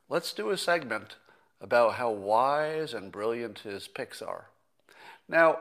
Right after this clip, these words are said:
you could agree or disagree whether they're wise or brilliant, but it's not really fake news, right?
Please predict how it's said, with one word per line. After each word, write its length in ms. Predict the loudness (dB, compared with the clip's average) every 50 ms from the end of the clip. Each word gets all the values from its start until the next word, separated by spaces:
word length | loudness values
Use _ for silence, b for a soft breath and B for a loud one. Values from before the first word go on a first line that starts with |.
| -6 -14 -12 -6
you 140 | -6 -6
could 200 | -4 -4 -2 -2
agree 320 | -2 -4 -2 0 0 2 2
or 80 | 2
disagree 460 | 0 0 -2 -2 -4 -6 -6 -4 -4 -2
whether 320 | -2 -2 -2 -4 -4 -4
they're 160 | -4 -4 -2
wise 360 | 0 0 2 2 2 0 -2
or 60 | -8 -10
brilliant, 480 | -6 -2 -2 0 0 0 -2 -6 -8 B B B B B B B B B _
but 140 | 0 0 0
it's 120 | 0 2
not 160 | 4 4 4 6
really 200 | 6 4 2 2
fake 320 | 0 0 2 2 0 0
news, 520 | -2 -4 -4 -4 -4 -8 -12 -14 -16 -16 -16 -20 _ _ _ _ _ _ _ _ _ _ _ _ _ _ _
right? 240 | -2 0 0 0 -2